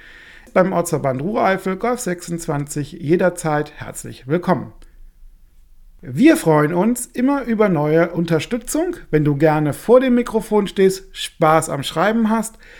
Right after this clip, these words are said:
oder dich für die Produktion interessierst, dann kontaktiere uns unter K A S at D A R C punkt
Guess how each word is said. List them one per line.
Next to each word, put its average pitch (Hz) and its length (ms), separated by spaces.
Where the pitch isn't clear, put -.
oder 262 300
dich 208 260
für 175 160
die 160 140
Produktion 160 500
interessierst, 151 680
dann 254 220
kontaktiere 190 640
uns 156 300
unter 143 360
K 226 260
A 139 280
S 214 340
at 262 200
D 175 360
A 165 240
R 147 60
C 160 380
punkt 117 340